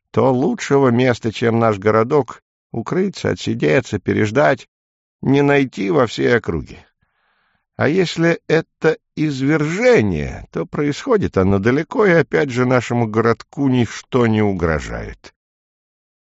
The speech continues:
Да и сомнительно было, что это извержение. Какое тут у нас может быть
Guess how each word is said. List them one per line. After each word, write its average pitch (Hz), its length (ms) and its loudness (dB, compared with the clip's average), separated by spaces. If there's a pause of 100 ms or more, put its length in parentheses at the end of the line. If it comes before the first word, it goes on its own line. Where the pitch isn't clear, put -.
(120)
Да 101 200 -2
и 208 200 -2
сомнительно 185 1160 0
было, 180 360 0
что - 180 -2
это 139 260 0
извержение. 120 680 2
Какое 185 420 2
тут 147 260 -4
у 135 60 2
нас 131 320 2
может 123 340 2
быть 113 320 -2